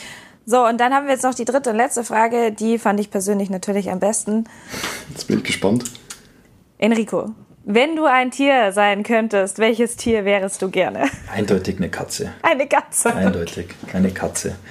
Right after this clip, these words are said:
Speaker 3: Mit der pantherhaften Agilität, klasse.
Speaker 1: Und wieso denn kein Panther?
Speaker 3: Ah,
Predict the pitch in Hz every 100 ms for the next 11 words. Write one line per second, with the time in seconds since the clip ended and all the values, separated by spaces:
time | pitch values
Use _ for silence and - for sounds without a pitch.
0 | - - - - 92 98 104 101 101 98
1 | 95 - 87 90 87 85 - 80 - -
2 | - 80 82 - 254 226 220 214 214 220
3 | 208 220 208 202 208 - - - - -
4 | - -